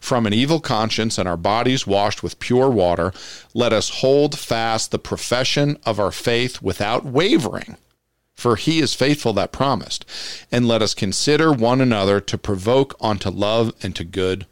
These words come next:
works." So it talks about the veil being torn, and we have this new thing, the house of God, which Jesus is the head of. And we are supposed to draw near.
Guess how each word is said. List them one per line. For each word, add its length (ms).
works." 440
So 240
it 120
talks 380
about 420
the 120
veil 340
being 300
torn, 520
and 160
we 120
have 180
this 240
new 220
thing, 380
the 100
house 260
of 160
God, 460
which 260
Jesus 540
is 500
the 100
head 300
of. 400
And 280
we 180
are 80
supposed 640
to 360
draw 420
near. 520